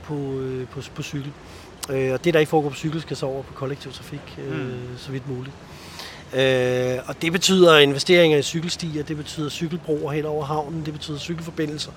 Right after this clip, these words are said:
Speaker 1: i alle vores bydele, så man slipper for,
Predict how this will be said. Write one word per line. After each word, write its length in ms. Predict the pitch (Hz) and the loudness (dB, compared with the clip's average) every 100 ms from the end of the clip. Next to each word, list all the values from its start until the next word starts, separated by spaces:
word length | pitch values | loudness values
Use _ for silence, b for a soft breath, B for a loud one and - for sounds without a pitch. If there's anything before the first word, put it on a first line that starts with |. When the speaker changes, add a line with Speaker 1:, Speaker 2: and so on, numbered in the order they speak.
| B B B B 160 | B B B B -4
Speaker 1:
i 200 | 156 151 | 0 2
alle 180 | 143 | 2
vores 200 | 165 143 | 2 0
bydele, 500 | - 165 170 151 143 135 - | -2 -4 0 0 -2 -6 -10
så 200 | - 147 | -4 -2
man 160 | 143 | -2
slipper 300 | 131 156 156 | -4 -2 -2
for, 320 | 170 147 147 | -2 -2 -2